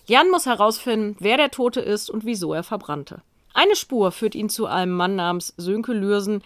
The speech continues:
der nach einer Auseinandersetzung mit seiner Frau verschwunden ist und auch nicht an sein Telefon geht. Sönkes Sohn Tillmann, der an selektivem Mutismus leidet und daher nur mit wenigen Menschen sprechen kann, können Jan und die Kollegen aus Flensburg nicht befragen.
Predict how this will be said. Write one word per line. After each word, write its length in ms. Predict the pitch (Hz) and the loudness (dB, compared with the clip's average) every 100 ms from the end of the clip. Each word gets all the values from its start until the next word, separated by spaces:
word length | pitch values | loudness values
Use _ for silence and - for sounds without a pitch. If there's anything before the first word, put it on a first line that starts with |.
| - | -2
der 80 | 339 | 0
nach 140 | 311 | 2
einer 200 | 262 254 | 2 2
Auseinandersetzung 800 | 220 208 202 339 320 254 247 226 | 0 0 0 2 2 0 -2 -4
mit 140 | 208 | -2
seiner 220 | 202 214 208 | -2 -2 -4
Frau 220 | - 165 | -6 -6
verschwunden 540 | 208 - 175 165 - | -6 -6 -6 -6 -8
ist 220 | 110 160 _ | -12 -14 _
und 200 | - 190 | -4 -4
auch 180 | - 208 | 0 0
nicht 320 | 208 160 - | 0 -2 -6
an 140 | - 185 | -6 -4
sein 180 | 220 240 | -4 -4
Telefon 480 | 190 156 - 160 | -4 -6 -6 -10
geht. 300 | 151 185 - _ _ _ _ | -8 -12 -14 _ _ _ _
Sönkes 340 | 196 302 311 262 | 0 2 2 0
Sohn 200 | 233 220 | -2 0
Tillmann, 540 | 254 262 269 240 226 | 2 4 6 4 4
der 260 | 214 214 - | 2 2 2
an 220 | 180 190 | 0 2
selektivem 580 | 190 226 220 - 214 202 | 0 -2 -2 -4 -2 0
Mutismus 560 | 175 - 247 233 208 | -2 -4 -4 -2 -4
leidet 540 | 190 175 190 220 226 226 _ - | 0 2 4 4 2 -2 _ -8
und 160 | 185 | 0
daher 260 | 190 208 214 | 4 4 4
nur 140 | 220 | 2
mit 160 | 214 175 | 0 0
wenigen 340 | 233 320 226 | 2 2 0
Menschen 360 | 208 233 254 202 | 0 -2 -4 -8
sprechen 440 | - - 240 226 | -6 -4 -4 -4
kann, 320 | 185 175 196 - _ | -4 -4 -4 -6 _
können 420 | - 254 254 247 - | -2 2 2 0 -2
Jan 420 | 185 214 294 330 | 4 4 4 0
und 300 | - 247 240 | -4 -4 -4
die 80 | 233 | -4
Kollegen 500 | 240 208 220 226 - | 0 2 2 2 -2
aus 200 | 185 - | -4 -4
Flensburg 520 | 202 190 - 196 185 | -4 -4 -4 -6 -4
nicht 220 | 175 - | -8 -10
befragen. 540 | 202 - 143 143 160 | -16 -8 -6 -6 -8